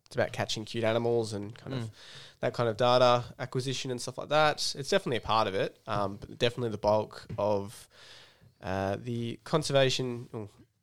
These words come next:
Speaker 1: yeah, that I see that the bulk of the conservation industry making the big differences are getting on the, getting down on the ground and
Speaker 2: Exactly
Speaker 1: doing the
Speaker 2: right.
Speaker 1: work.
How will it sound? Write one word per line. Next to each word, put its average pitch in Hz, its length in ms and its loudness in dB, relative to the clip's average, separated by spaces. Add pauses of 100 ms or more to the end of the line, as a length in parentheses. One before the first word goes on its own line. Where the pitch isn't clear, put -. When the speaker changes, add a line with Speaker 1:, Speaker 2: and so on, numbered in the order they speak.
(120)
Speaker 1:
yeah, 113 200 0 (560)
that 139 100 8
I 147 100 10
see 147 240 4
that 117 100 0
the 113 80 -2
bulk 127 260 4
of 123 40 -4
the 117 60 -4
conservation 107 480 -2
industry 101 560 -4
making 110 380 0
the 101 80 -6
big 98 160 -6
differences 95 720 -6
are 95 340 -2 (680)
getting 113 180 2
on 104 120 0
the, 101 120 -6 (160)
getting 98 260 -6
down 95 240 -4
on 98 140 -8
the 101 60 -12
ground 90 520 -4 (160)
and - 20 -12 (100)
Speaker 2:
Exactly - 160 -6
Speaker 1:
doing 101 100 -2
the 98 60 -4
Speaker 2:
right. 92 100 -2
Speaker 1:
work. 92 420 -2